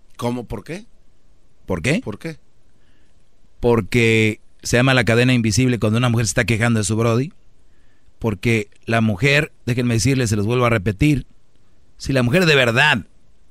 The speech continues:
Speaker 2: se quejara tanto de ti, de verdad fuera, fueras de lo peor y tan menso y que no sirve, ya te hubiera dejado.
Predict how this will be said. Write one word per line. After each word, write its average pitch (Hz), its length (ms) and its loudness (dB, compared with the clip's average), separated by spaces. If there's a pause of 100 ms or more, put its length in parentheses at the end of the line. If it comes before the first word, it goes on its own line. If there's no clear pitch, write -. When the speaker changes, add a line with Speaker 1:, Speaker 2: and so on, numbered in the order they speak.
Speaker 2:
se 110 200 -6
quejara 127 480 0
tanto 127 260 0
de 95 100 0
ti, 131 180 0
de 123 100 2
verdad 107 380 0 (460)
fuera, 123 400 0 (300)
fueras 127 340 0
de 101 140 -4
lo 85 100 -8
peor 127 440 2
y 110 100 0
tan 95 260 -4
menso 123 380 2
y 92 80 -4
que 101 140 -6
no 113 100 -2
sirve, 139 420 0 (460)
ya 139 120 -2
te 135 120 0
hubiera 127 180 2
dejado. 113 480 0